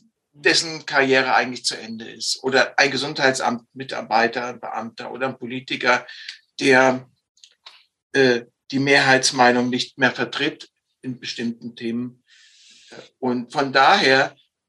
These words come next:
ich kann den Leuten nicht raten, was das Rechtliche angeht. Ja? Ich meine, ich bin sowieso Laie,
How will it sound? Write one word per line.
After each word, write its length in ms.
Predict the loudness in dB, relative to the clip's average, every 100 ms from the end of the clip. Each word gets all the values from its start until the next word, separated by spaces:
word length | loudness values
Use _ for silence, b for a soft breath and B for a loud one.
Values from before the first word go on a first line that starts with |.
| _ -20 -20 -8
ich 160 | -6
kann 160 | -6 -8
den 140 | -8
Leuten 320 | -4 -4 -6
nicht 240 | -12 -14 -10
raten, 440 | -10 -10 -14 -20 _ _
was 160 | -2 0
das 200 | 2 2
Rechtliche 440 | 2 -2 -6 -6
angeht. 540 | -8 -10 -10 -12 -16 -6
Ja? 200 | -4 -4 B B
Ich 100 | -4
meine, 200 | 0 0 -2
ich 100 | -8
bin 80 | -6
sowieso 320 | -4 0 2
Laie, 520 | 4 6 6 4